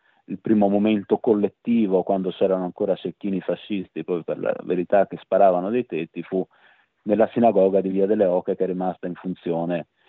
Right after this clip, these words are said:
eh, fino, fino agli anni sessanta. Oggi al suo posto c'è un albergo, ma c'è anche questa targa, e spesso, eh, quando ci sono itinerari ebraici della città, insomma, delle persone vengono portate a vederla, perché comunque è un luogo,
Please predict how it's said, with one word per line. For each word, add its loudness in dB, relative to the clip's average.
eh, 0
fino, 2
fino 0
agli 2
anni 2
sessanta. -2
Oggi 0
al -4
suo -4
posto -4
c'è -4
un -2
albergo, 2
ma 2
c'è 0
anche 4
questa 0
targa, 0
e -4
spesso, -4
eh, -8
quando -6
ci -10
sono -4
itinerari 2
ebraici 0
della -4
città, -6
insomma, -4
delle -4
persone -2
vengono -4
portate 0
a 0
vederla, 0
perché -12
comunque -4
è 0
un -4
luogo, -4